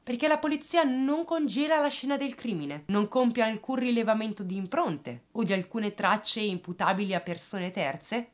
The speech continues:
eventualmente presenti, non mette i sigilli alla porta dell'appartamento.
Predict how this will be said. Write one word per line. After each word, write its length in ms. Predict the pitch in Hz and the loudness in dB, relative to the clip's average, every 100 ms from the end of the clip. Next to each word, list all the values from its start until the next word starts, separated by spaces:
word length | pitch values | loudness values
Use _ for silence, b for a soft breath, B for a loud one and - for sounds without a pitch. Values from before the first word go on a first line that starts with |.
| - | -6
eventualmente 720 | 202 180 170 170 165 160 170 | -2 0 0 -2 -4 -4 -6
presenti, 640 | 175 196 330 175 143 131 - | -6 -2 -2 -2 -6 -12 0
non 220 | 220 349 | 2 6
mette 240 | 381 370 | 4 4
i 40 | 302 | 0
sigilli 400 | 285 208 285 254 | 0 2 2 4
alla 200 | 165 160 | 2 0
porta 280 | 180 180 170 | -2 -4 -4
dell'appartamento. 1040 | 147 135 - 139 240 254 127 117 247 | -4 -6 -6 -4 0 0 -2 -4 -6